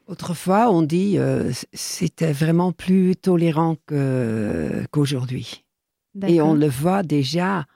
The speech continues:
Speaker 1: euh, dans les, les votes pour, euh,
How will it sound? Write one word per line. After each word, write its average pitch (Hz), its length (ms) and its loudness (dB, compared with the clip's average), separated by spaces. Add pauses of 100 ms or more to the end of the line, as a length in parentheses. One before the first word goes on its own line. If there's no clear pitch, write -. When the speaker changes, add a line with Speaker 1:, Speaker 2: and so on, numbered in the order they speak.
(380)
Speaker 1:
euh, 135 420 2
dans 143 280 0
les, 131 720 0
les 131 220 0
votes 147 520 -2 (180)
pour, 160 440 -2
euh, 127 600 0